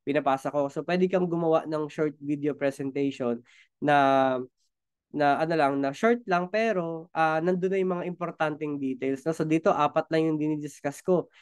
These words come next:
Yung wholesale package commission, yung sales match, yung Give Me Five and Just For You, and yung mga products, no? So,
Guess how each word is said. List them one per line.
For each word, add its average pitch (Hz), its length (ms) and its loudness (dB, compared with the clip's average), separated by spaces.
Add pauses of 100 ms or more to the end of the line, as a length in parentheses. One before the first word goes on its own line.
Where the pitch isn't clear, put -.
(240)
Yung 147 160 4
wholesale 151 480 2
package 143 480 -2
commission, 180 480 2
yung 151 160 -2
sales 185 400 -2
match, 165 260 0
yung 156 140 -4
Give 165 160 -2
Me 175 80 2
Five 156 240 0
and 156 120 0
Just 156 200 -4
For 165 160 -2
You, 147 240 -2
and 170 160 -4
yung 180 160 4
mga 175 160 -2
products, 131 560 -2 (480)
no? 160 240 0
So, 175 180 -4